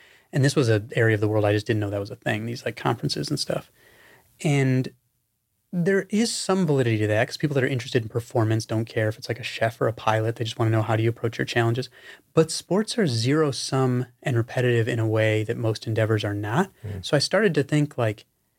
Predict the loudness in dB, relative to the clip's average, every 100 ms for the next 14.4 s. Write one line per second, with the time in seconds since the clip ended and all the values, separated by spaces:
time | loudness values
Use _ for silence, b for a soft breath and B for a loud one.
0 | _ _ _ _ -12 -4 -2 0 0 2
1 | 2 0 0 0 0 0 0 -2 0 0
2 | 2 2 2 2 -2 0 0 0 0 -2
3 | -4 -4 0 2 0 -4 -18 _ _ 0
4 | 4 4 2 b b b b -2 -2 -2
5 | -6 _ _ _ _ -2 2 2 2 2
6 | 2 4 2 0 -6 _ 0 2 4 2
7 | 4 4 4 4 4 2 2 2 4 4
8 | 2 2 2 2 2 2 2 2 2 2
9 | 0 -6 _ _ _ -20 _ _ _ _
10 | _ _ _ -18 -10 -2 0 4 4 4
11 | 2 2 0 0 2 2 -2 0 2 2
12 | 0 -8 -16 -18 _ _ -2 0 2 0
13 | 0 2 2 2 0 2 2 0 -2 0
14 | 2 2 -2 -10